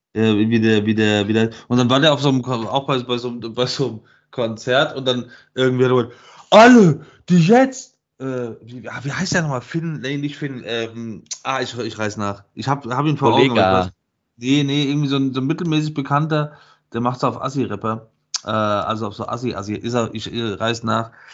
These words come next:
Speaker 1: Ähm, und der hat nur gesagt, „Alle, die jetzt dieses Konzert sich angucken und dabei ihr Handy in der Hand haben und filmen, die sind Hurensöhne.“ <laughs> Das, ja.
Speaker 2: Söhne einer Mutter.
Speaker 1: Was, was sollen wir es denn jetzt großartig verkomplizieren? Sag doch,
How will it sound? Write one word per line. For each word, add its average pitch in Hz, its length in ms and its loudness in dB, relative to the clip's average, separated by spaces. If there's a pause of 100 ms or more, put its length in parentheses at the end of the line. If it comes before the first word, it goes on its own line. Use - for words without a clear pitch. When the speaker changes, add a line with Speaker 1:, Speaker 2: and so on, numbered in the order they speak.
(240)
Speaker 1:
Ähm, 110 580 -2 (120)
und 120 140 -8
der 131 100 4
hat 123 60 2
nur 127 220 2
gesagt, - 160 -14 (140)
„Alle, 180 500 4 (200)
die 165 120 -2
jetzt 190 320 0
dieses 180 260 -8
Konzert 185 480 -2
sich 170 160 -4
angucken 180 400 -4
und 156 100 -8
dabei 175 220 0
ihr 170 100 2
Handy 190 260 0
in 170 60 -6
der 170 100 0
Hand 170 80 -2
haben 180 120 0
und 151 60 -8
filmen, 180 300 -2 (220)
die 220 100 4
sind 180 260 0
Hurensöhne.“ 185 1400 0
<laughs> - 60 -20 (1300)
Das, 117 240 -18
ja. 139 260 -8
Speaker 2:
Söhne 190 260 6
einer 175 240 2
Mutter. 160 580 0 (340)
Speaker 1:
Was, 117 280 -18
was 117 160 -14
sollen 127 160 -14
wir 127 60 -12
es 120 80 -14
denn 127 120 -12
jetzt 117 160 -14
großartig 120 380 -10
verkomplizieren? 123 760 -10
Sag 120 240 -10
doch, 120 200 -10